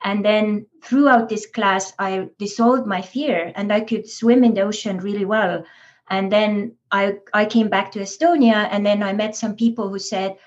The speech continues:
"I heard you worked through your water fear. I have water fear too. Can you help me?" I had no idea how to do that, but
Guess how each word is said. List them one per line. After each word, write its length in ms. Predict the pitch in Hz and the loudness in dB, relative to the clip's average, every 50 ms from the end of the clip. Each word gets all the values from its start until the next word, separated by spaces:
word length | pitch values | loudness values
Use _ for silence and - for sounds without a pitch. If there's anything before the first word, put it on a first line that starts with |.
| _ _ _ - | _ _ _ -6
"I 120 | - 226 | -4 -4
heard 340 | 226 - 294 320 349 254 240 | -2 0 0 2 2 2 2
you 200 | 240 247 240 226 | 2 2 2 2
worked 440 | 214 202 226 254 277 277 - - - | 4 4 2 2 2 0 -4 -8 -6
through 200 | - 247 254 254 | -2 0 2 2
your 300 | 240 226 220 214 214 208 | 2 2 2 0 -2 -2
water 380 | 190 208 226 247 240 247 226 214 | 0 0 0 0 0 -2 -4 -4
fear. 320 | - 208 196 185 180 180 | -4 -4 -4 -4 -4 -2
I 120 | - 214 254 | 0 0 0
have 200 | 262 269 277 233 | 0 0 -2 0
water 340 | 220 240 247 240 247 226 233 | 2 2 2 2 0 -4 -4
fear 240 | - 214 202 190 | -6 -8 -8 -8
too. 300 | 190 - - 247 240 214 | -8 -8 -6 -4 -4 -4
Can 160 | - - 226 247 | -2 -2 0 2
you 120 | 247 240 | 2 2
help 320 | 233 240 254 285 277 - | 2 0 -2 -2 -2 -6
me?" 280 | 233 196 175 - - - _ _ _ _ _ _ _ _ | -8 -8 -8 -10 -12 -16 _ _ _ _ _ _ _ _
I 120 | - 214 254 | -8 -6 -4
had 200 | 269 302 330 269 | -2 -2 0 0
no 200 | 262 277 277 277 | 2 2 2 4
idea 540 | 247 226 220 226 262 269 233 180 170 - - | 2 2 2 0 0 0 2 0 0 -2 -2
how 160 | - 233 240 247 | 0 0 0 0
to 140 | 247 240 | 0 -2
do 200 | 208 240 294 330 - | -2 -2 0 0 0
that, 260 | - 185 170 185 185 - - | -2 -2 -2 -2 -4 -4 -4
but 180 | 214 214 208 | -2 -2 -2